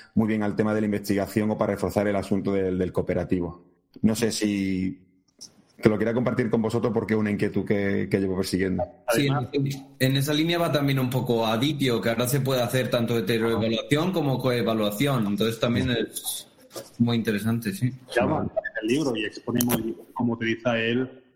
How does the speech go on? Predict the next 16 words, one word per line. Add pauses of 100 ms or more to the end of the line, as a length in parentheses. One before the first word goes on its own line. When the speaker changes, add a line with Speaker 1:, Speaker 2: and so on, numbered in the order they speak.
(160)
Speaker 3:
eh,
el
Corrubrics
y
otras
herramientas
que,
que
desarrolla,
porque
el
tío
no
para,
es
decir,